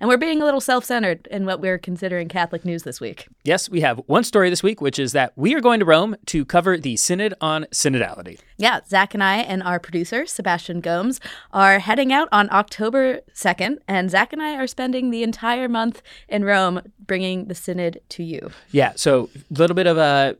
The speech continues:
Speaker 2: backstory, right? So this is the third year of the Synod, and it still feels a little amorphous as to what it is. But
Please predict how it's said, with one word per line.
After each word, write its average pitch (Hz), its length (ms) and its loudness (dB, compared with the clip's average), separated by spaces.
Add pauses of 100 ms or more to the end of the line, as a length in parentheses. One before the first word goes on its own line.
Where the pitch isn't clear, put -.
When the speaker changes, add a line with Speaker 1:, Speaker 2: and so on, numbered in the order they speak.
(100)
Speaker 2:
backstory, 127 680 -2
right? 139 320 -4
So 127 240 -2
this 135 160 -4
is 120 100 -8
the 110 220 -6 (160)
third 127 200 -4
year 113 380 -6
of 110 140 -10
the 117 60 -12
Synod, 113 360 -6
and 107 400 -8
it 120 60 -12
still 233 320 4
feels 196 340 0
a 170 60 0
little 175 400 0
amorphous 151 460 -2
as - 80 -6
to - 100 -10
what 123 160 -2
it 98 100 -8
is. 95 140 -14
But 156 220 2